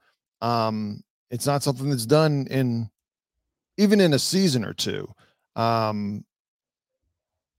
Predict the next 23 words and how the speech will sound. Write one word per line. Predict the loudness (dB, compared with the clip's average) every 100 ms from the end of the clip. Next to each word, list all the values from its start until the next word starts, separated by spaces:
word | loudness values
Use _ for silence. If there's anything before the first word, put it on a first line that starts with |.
| _ -2
now | 0
I'm | 0
sure | 4 6
he, | 6 6 4
he | 2 4 6
has | 6 4
people | 2 2 4 4 2
around | 0 0 2 4
him, | 4 2 -4 -10 _ _ -4
as | -2 4
well | 6 6 6
as | 4 0 -2
the | 0
ownership | 2 2 2 0 -2 -2
that | -2
is | -2 0
there, | 2 4 2
that, | 2 -2 0
that | -2
have | 4 4 2
an | -2
opinion | 0 2 2 0 0 0
of | 2 4 4 2 -4